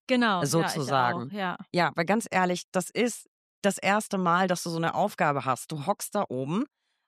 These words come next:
Speaker 2: und ich find das auch schwieriger, ehrlich gesagt, als den Sitzungsdienst für die Staatsanwaltschaft.
Speaker 1: Okay.
Speaker 2: Weil da hast du ein sehr abgegre-, es muss ja sowieso alles in der mündlichen Verhandlung nochmal, ja?
Speaker 1: Ja.
Speaker 2: Und du hast die Akte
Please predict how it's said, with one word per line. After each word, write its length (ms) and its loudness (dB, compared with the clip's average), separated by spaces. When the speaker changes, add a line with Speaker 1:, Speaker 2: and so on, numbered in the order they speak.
Speaker 2:
und 480 2
ich 160 0
find 260 2
das 260 2
auch 500 0
schwieriger, 920 0
ehrlich 280 2
gesagt, 420 -2
als 220 2
den 160 0
Sitzungsdienst 560 -2
für 60 -8
die 100 -2
Staatsanwaltschaft. 760 -2
Speaker 1:
Okay. 220 -8
Speaker 2:
Weil 80 4
da 100 4
hast 120 0
du 40 2
ein 80 4
sehr 320 4
abgegre-, 360 -2
es 120 0
muss 120 2
ja 60 2
sowieso 440 2
alles 380 4
in 80 -4
der 80 -2
mündlichen 340 -4
Verhandlung 400 -2
nochmal, 380 -4
ja? 100 0
Speaker 1:
Ja. 260 -2
Speaker 2:
Und 460 2
du 160 2
hast 180 0
die 80 0
Akte 480 0